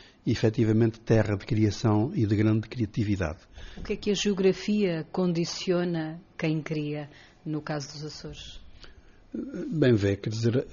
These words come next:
Speaker 1: trata-se de um arquipélago que esteve isolado, isoladíssimo,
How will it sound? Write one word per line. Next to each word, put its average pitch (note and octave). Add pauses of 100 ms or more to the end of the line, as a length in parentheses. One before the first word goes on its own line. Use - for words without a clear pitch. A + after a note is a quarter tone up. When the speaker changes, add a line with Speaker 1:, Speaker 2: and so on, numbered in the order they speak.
(140)
Speaker 1:
trata-se B2
de C#3
um B2
arquipélago G2+
que -
esteve A2
isolado, G#2+
isoladíssimo, A2